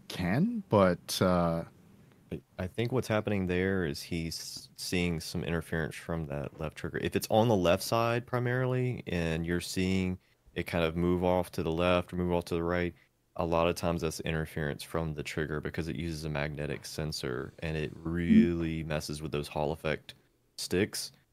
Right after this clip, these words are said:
Speaker 2: And that's why I made the video on it, because a lot of people were playing first-person shooters or racing games and needing to brake going into a corner, and they're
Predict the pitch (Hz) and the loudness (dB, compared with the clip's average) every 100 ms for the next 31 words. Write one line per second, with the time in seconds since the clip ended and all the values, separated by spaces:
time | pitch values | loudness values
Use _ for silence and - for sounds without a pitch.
0 | - 90 87 - 90 85 82 80 76 73 | -2 2 2 0 2 4 4 0 -2 -2
1 | 78 73 71 67 - - 87 78 76 78 | -2 -2 -2 -4 -6 -4 -2 0 2 2
2 | 80 85 - 78 78 76 - 82 78 - | 2 -4 -6 -4 -2 -2 -2 -2 -2 0
3 | 85 - 82 87 - 127 117 98 92 95 | -2 -2 -6 -4 0 2 2 2 2 2
4 | 92 95 90 87 82 85 82 78 92 90 | 0 2 2 0 -2 -2 -2 0 4 6
5 | 90 - - - - 87 87 87 82 80 | 4 0 -14 -20 -2 2 4 2 2 0
6 | - 98 95 90 82 76 76 | 2 2 4 4 2 0 -4